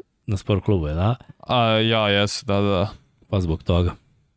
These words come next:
Speaker 2: Jesu, mi smo gledali uporedno i te reklame i ove reklame na američkim televizijama. Bilo je fenomenalno.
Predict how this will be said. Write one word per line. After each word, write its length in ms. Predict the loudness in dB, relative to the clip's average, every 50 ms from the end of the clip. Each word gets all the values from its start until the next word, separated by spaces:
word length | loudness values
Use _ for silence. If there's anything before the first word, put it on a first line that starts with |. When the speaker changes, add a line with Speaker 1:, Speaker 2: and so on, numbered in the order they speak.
| _ _ _ _ _ _ _ _ _ _ _ _ _ _ _ _ _ _ _ _ -4
Speaker 2:
Jesu, 340 | -2 -2 -2 -2 -2 -2 -2
mi 260 | 0 0 0 0 0
smo 160 | 0 -2 -2
gledali 240 | 0 0 0 0 0
uporedno 380 | -2 -2 -2 0 0 0 0 0
i 40 | -2
te 200 | 0 0 0 0
reklame 460 | 0 -2 0 0 0 2 2 2 2
i 140 | 2 2 4
ove 380 | 4 4 4 4 2 2 2 0
reklame 920 | 0 0 -2 -2 -2 -2 -2 -2 0 0 0 0 0 0 2 2 2 0 0 -2 _ _ _ _ -20 -20 -20 -20 -20 _ _ -4
na 100 | -2 0
američkim 400 | 0 0 -2 -2 -4 -2 -2 0
televizijama. 500 | 0 2 2 2 0 0 -2 -4 -4 -6 -6 -10 _ _ _ -12
Bilo 220 | -6 -2 0 0
je 40 | 0 0
fenomenalno. 500 | -2 -4 -4 -2 -4 -4 -4 -4 -4